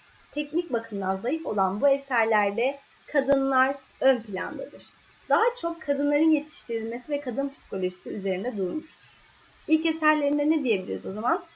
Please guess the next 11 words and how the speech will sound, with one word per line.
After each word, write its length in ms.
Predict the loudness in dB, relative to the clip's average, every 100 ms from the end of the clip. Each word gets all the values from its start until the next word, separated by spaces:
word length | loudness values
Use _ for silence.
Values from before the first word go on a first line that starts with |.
| _
Kadın 240 | -2 -2 -4
psikolojisi 560 | -6 -4 -2 -4 -8
üzerine 360 | -4 -2 -2 -2
durmuştur. 480 | -2 -4 -8 -16 -20 _ _ _ _ _ _ 6
Balkan 420 | 8 8 4 2
Savaşı'nın 520 | 2 -2 -2 -4 -4
ardından 640 | 0 2 2 4 4 2 -6 -6
edebi 400 | -2 0 4 4
eğilimlerinde 840 | 4 2 0 -2 -2 -2 -2 -2 2
değişiklikler 640 | 2 0 -10 _ 4 4
gözlenmiştir. 920 | 4 0 2 0 0 -6 -6 -4 -2